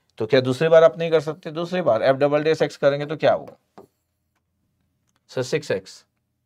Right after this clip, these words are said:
ये माइनस सिक्स एक्स, x greater than equal to zero, फिर x less than zero, ये आपके पास डिफरेंशिएबल है कि नहीं? f double dash zero plus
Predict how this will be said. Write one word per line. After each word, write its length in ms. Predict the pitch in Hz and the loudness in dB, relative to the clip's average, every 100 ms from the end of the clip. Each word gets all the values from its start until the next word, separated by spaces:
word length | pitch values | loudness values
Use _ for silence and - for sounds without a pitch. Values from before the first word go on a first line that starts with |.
| _ _ _ _ _ _ _ _ - _ _ 120 | _ _ _ _ _ _ _ _ -20 _ _ -12
ये 300 | 113 143 147 123 | -6 -4 -6 -6
माइनस 380 | 113 120 131 127 | -2 -2 -4 -8
सिक्स 280 | 95 - | -14 -14
एक्स, 340 | 78 - - _ _ _ _ _ _ _ - _ - | -18 -18 -20 _ _ _ _ _ _ _ -20 _ -10
x 220 | - - | -8 -6
greater 220 | 127 127 131 | -4 -4 -4
than 120 | 131 | -6
equal 200 | 135 131 | -6 -6
to 60 | 117 | -4
zero, 240 | 131 87 85 - - - | -6 -8 -16 -20 -14 -6
फिर 200 | 127 131 - _ - | -6 -6 -16 _ -8
x 200 | 113 - | -6 -4
less 180 | 127 120 | -6 -4
than 140 | 127 120 | -6 -6
zero, 180 | 117 95 _ _ _ - | -8 -10 _ _ _ -6
ये 140 | 117 | 4
आपके 200 | 139 127 | 4 4
पास 360 | 135 147 139 - - - 90 | 2 2 2 -4 -20 -16 -6
डिफरेंशिएबल 500 | 123 135 139 143 143 | -4 -2 -2 0 0
है 80 | 135 | -2
कि 100 | 104 | -6
नहीं? 100 | - | 0
f 260 | 127 139 131 | 2 4 2
double 260 | 120 107 | 2 0
dash 240 | 107 104 104 | -2 -4 -6
zero 200 | 123 131 113 | -4 -4 -4
plus 360 | 98 95 98 | -4 -6 -8